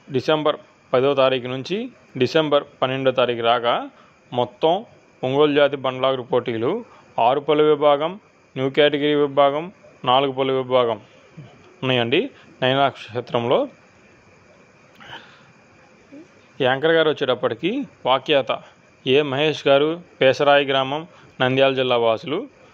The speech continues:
కమిటీ మెంబర్స్ అండి నాగిరెడ్డి గారు,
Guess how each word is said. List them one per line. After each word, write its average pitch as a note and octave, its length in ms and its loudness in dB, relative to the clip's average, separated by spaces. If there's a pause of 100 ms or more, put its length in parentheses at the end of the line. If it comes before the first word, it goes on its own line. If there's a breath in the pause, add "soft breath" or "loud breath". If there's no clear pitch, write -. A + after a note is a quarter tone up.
(640 soft breath)
కమిటీ D3 280 0
మెంబర్స్ C3 380 -2
అండి B2+ 200 -4 (360)
నాగిరెడ్డి C3 460 0
గారు, B2+ 300 0